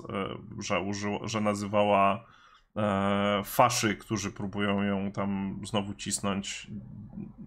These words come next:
di-, używając R-word, tak? Pewnika debila.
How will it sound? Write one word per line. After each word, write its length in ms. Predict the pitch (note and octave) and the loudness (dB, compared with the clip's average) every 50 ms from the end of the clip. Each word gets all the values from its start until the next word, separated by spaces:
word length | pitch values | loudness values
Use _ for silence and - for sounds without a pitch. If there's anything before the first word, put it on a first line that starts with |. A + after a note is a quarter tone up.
| - - - | -18 -14 -10
di-, 280 | - G#2+ G2+ G#2+ G2+ - - A2 - - | -10 -8 -8 -8 -8 -8 -10 -12 -8 -4
używając 560 | - C#3 A#2 A#2 A2+ A2 G#2+ G#2 G2 G2+ - - | 0 2 2 4 4 2 2 2 0 -2 0 4
R-word, 540 | - B2 A#2 G#2 G2 G2 G2+ F#2+ F#2+ - - | 4 4 4 4 2 2 2 0 -2 -6 -4
tak? 300 | - A2 A#2+ C3 B2 - - A2+ - | 0 2 2 2 2 -2 -10 -12 -10
Pewnika 340 | - G#2+ G2+ G#2 G2+ G#2 G2+ | -8 -6 -6 -4 -2 -2 -2
debila. 520 | G2 A#2 G2 F#2+ G2+ F#2+ F#2+ F#2+ - - | -2 -2 -4 -4 -4 -2 -2 -2 -4 -4